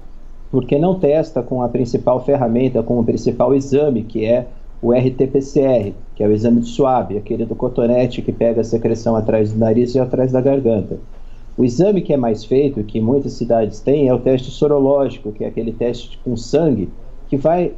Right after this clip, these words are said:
eh, que tem problemas em relação à sensibilidade, porque ele só detecta a doença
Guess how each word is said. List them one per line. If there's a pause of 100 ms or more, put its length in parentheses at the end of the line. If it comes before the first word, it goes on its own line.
(100)
eh,
que
tem
problemas
em
relação
à
sensibilidade,
porque
ele
só
detecta
a
doença